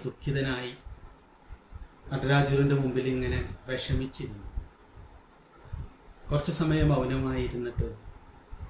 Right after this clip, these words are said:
നടരാജ ഗുരു ആത്മോപദേശ ശതകത്തിലെ ഈ ശ്ലോകം ചൊല്ലിയത്രേ. ഗുരുനിത്യ എഴുതിയിട്ടുള്ള ഒരു അനുഭവമാണ്. ഒന്നും മറുപടി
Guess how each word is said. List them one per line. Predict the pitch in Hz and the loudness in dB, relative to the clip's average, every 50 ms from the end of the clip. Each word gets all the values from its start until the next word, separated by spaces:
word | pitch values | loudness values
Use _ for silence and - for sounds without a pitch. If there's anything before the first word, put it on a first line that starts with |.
| - - - - - - - - - - - - - - - | -12 -12 -10 -4 -2 0 0 -2 -4 -10 -16 -20 -16 -8 -6
നടരാജ | 135 131 - 131 139 143 143 135 135 131 131 | -4 -2 2 4 6 6 6 6 6 4 2
ഗുരു | 127 131 127 131 - - - - - _ - - - - - - - - 127 131 | 2 2 2 0 -2 -6 -10 -16 -20 _ -18 -18 -18 -16 -18 -12 -8 -4 -2 -2
ആത്മോപദേശ | 135 - - 147 147 151 147 147 139 143 139 135 135 147 143 - | 0 2 6 8 8 8 8 6 6 6 4 4 4 2 0 0
ശതകത്തിലെ | 127 123 127 123 120 - - 120 120 123 120 120 131 131 | 0 -2 -2 -2 -2 -4 -4 -4 -4 -6 -6 -8 -6 -4
ഈ | 139 147 147 | -2 -2 -2
ശ്ലോകം | - - 131 120 120 117 117 123 - - - | -4 -6 -6 -6 -6 -4 -6 -6 -8 -8 -10
ചൊല്ലിയത്രേ. | 127 110 110 110 110 107 - - 104 104 - - - - - - - - - - - - - - - - - - - - - - - - - - - - - - - - - - - 151 135 | -10 -8 -8 -8 -8 -8 -10 -12 -14 -14 -14 -14 -16 -16 -20 -20 -20 -20 -20 -20 -20 -20 -20 -20 -20 -20 -20 -20 -6 -4 -4 -4 -4 -6 -8 -10 -10 -10 -12 -14 -14 -16 -14 -12 -8 -4 0
ഗുരുനിത്യ | 143 143 147 151 147 147 - - 147 143 135 135 - - - - - - - - - - - - - - - - - - - - - 139 131 | 4 6 8 8 8 6 4 2 2 2 2 2 0 -4 -10 -14 -16 -20 -20 -20 -20 -20 -20 -20 -20 -18 -16 -16 -14 -14 -16 -10 -4 0 0
എഴുതിയിട്ടുള്ള | 127 131 127 127 139 139 - 139 131 127 | 2 2 2 2 2 2 2 0 0 0
ഒരു | 127 120 113 | 2 0 0
അനുഭവമാണ്. | 117 110 104 - 120 117 110 107 104 101 - - - - - - - - - - - - - - - - - - - - - - 139 | 0 -2 -4 -8 -12 -12 -10 -10 -10 -10 -10 -12 -16 -18 -20 -10 -6 -4 -2 -2 -2 -2 -4 -6 -12 -18 -20 -20 -20 -18 -8 -2 4
ഒന്നും | 143 147 165 170 170 | 6 8 8 8 8
മറുപടി | 160 147 143 139 143 | 6 6 6 6 6